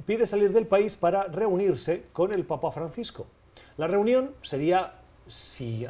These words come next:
la justicia lo acaba permitiendo, el trece de febrero. Sería, lógicamente, en el Vaticano y Lula da Silva quiere viajar. Pero, ¿qué pasa con esa audiencia?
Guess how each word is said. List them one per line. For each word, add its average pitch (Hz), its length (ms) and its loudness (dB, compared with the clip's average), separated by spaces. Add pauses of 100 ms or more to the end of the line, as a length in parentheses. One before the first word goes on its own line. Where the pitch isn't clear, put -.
la 110 160 -6
justicia 120 420 -10
lo 117 140 -4
acaba 127 320 -8
permitiendo, 151 680 -6 (320)
el 135 180 -6
trece 214 300 -2
de 101 160 -12
febrero. 131 440 -2 (460)
Sería, 131 720 -4
lógicamente, 127 460 -8
en 135 100 -8
el 131 240 -6
Vaticano 208 580 -2 (320)
y 180 140 -4
Lula 202 240 0
da 175 100 0
Silva 143 300 -6
quiere 123 280 -6
viajar. 131 440 -6 (560)
Pero, 165 260 -2 (340)
¿qué 147 140 -2
pasa 160 300 -6
con 165 160 -4
esa 160 160 -6
audiencia? 170 480 -4